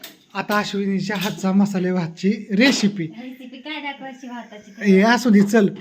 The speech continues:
Speaker 1: दावायची मला शि-, व्हिडिओच्या शेवट टाकायची. कुणी बघू न बघू, ज्याला आवडेल ते करल भात आणि तसा खाईल. तर आता मला सांग, त्यासाठी तू काय काय करणार आहे आणि काय काय टाकणार आहे?
Speaker 2: आपल्या
Speaker 1: सुरुवात
Speaker 2: घरात जेवढं आहे तेवढं.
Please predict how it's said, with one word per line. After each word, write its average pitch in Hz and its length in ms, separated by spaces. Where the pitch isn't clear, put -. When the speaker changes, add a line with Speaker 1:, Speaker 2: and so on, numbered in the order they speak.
Speaker 1:
दावायची 208 480
मला 202 200
शि-, 285 160
व्हिडिओच्या 330 460
शेवट 330 340
टाकायची. 185 440
कुणी 240 180
बघू 233 360
न 233 40
बघू, 226 420
ज्याला 233 220
आवडेल 226 440
ते 220 60
करल 233 380
भात 226 220
आणि 196 260
तसा 208 180
खाईल. 190 300
तर 202 60
आता 220 200
मला 254 220
सांग, 220 260
त्यासाठी 220 420
तू 214 140
काय 269 180
काय 233 160
करणार 196 320
आहे 196 80
आणि 196 100
काय 226 120
काय 208 140
टाकणार 175 380
आहे? 147 100
Speaker 2:
आपल्या 320 260
Speaker 1:
सुरुवात 233 240
Speaker 2:
घरात - 100
जेवढं 294 240
आहे 285 180
तेवढं. 233 320